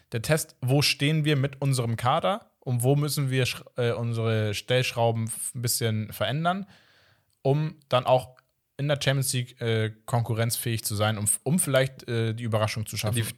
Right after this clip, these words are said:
Speaker 2: die Frage, die ich halt hab, ist, ähm,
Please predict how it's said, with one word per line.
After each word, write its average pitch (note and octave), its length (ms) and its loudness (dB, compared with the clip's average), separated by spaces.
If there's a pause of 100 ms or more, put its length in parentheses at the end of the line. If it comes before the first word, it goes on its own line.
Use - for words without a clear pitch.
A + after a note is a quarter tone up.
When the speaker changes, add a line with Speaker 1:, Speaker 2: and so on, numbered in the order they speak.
Speaker 2:
die A#2+ 60 -4
Frage, C3 400 6
die A#2+ 100 4
ich - 160 0
halt G#2+ 240 4
hab, - 300 0
ist, - 400 -2 (1500)
ähm, G#2+ 600 -2